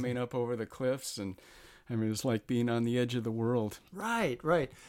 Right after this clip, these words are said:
Speaker 2: So, but tell us a little bit about that experience when we, like, we were, I wouldn't say we were in danger, like, life or death, but definitely we would have been seriously fucked and maybe died if we had spent there overnight.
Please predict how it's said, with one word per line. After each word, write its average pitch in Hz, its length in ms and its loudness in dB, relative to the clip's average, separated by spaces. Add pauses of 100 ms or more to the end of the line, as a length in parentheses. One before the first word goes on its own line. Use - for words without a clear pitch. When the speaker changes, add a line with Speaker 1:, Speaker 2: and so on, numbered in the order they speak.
(120)
Speaker 2:
So, 196 180 10
but 165 380 6
tell 190 260 8
us 196 160 4
a 190 40 2
little 165 280 6
bit 131 220 2
about 127 380 4
that 117 200 2
experience 123 800 0
when 110 340 2
we, 120 380 2 (120)
like, 110 380 -4 (340)
we 240 160 12
were, 208 300 8 (640)
I 294 60 2
wouldn't 330 240 8
say 147 180 8
we 127 180 6
were 107 120 0
in 90 240 -6
danger, 110 480 0
like, 92 220 -10 (260)
life 113 280 2
or 95 100 -4
death, 120 500 0
but - 280 -4 (800)
definitely 165 460 6
we 131 180 4
would 120 220 2
have 104 60 -4
been 104 140 -2
seriously 143 560 0
fucked - 260 0
and 131 160 2
maybe 185 240 6
died 98 340 0
if 101 120 -6
we 117 80 0
had 92 120 -4
spent - 300 -2
there 101 120 0
overnight. 98 540 -2